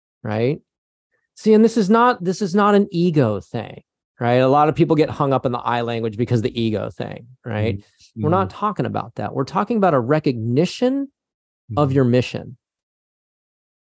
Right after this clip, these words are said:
Speaker 2: Mm-hmm.
Speaker 1: Like, I recognize this is what I'm here for. My, call it soul, spirit, eternal, wha-, like,
Speaker 2: Mm-hmm.
Speaker 1: whatever. I recognize that my soul came here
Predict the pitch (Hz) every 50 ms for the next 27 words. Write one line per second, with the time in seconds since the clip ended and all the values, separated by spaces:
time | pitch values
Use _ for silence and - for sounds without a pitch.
0 | _ _ - 98 92 92 127 139 98 - _ 156 196 233 226 208 180 190 185 185
1 | - 180 160 156 156 156 160 160 151 135 117 113 143 175 - - 214 185 131 143
2 | 151 160 170 170 160 - - 127 151 156 143 - - - 151 139 117 - _ 131
3 | 120 101 101 110 127 147 180 202 220 226 220 214 196 - _ _ _ _ _ -
4 | - 156 147 131 120 - - - - 202 190 185 175 160 - - - 196 180 175
5 | 175 165 147 - - 175 160 151 143 143 147 143 135 120 131 151 143 135 117 110
6 | - _ _ _ _ _ 160 180 214 233 214 185 160 180 175 170 - 175 147 127
7 | 123 127 120 117 117 117 117 113 104 - - _ _ _ _ _ _ _ _ _
8 | _ _ 123 127 135 123 120 117 - _ _ _ _ _ _ _ _ _ _ _
9 | _ _ 131 117 110 127 143 170 196 208 196 - - - - 165 151 135 127 113
10 | - - - - 160 160 165 160 156 131 - _ _ - 120 113 104 104 110 113